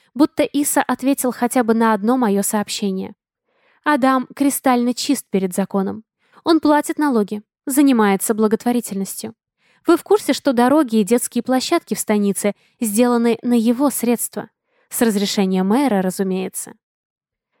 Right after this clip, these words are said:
Господи, пожалуйста, пусть они хотя бы выслушают. «Рада Владиславовна, удерживали ли вас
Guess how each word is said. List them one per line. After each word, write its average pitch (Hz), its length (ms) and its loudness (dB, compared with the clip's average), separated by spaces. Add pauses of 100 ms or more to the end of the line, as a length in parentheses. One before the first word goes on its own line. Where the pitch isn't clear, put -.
(140)
Господи, 202 500 0
пожалуйста, 208 680 0
пусть - 300 -2
они 214 120 2
хотя 233 300 -2
бы 226 140 0
выслушают. 208 580 -6 (840)
«Рада 254 400 2
Владиславовна, 233 800 0
удерживали 240 600 2
ли 233 120 2
вас 247 320 0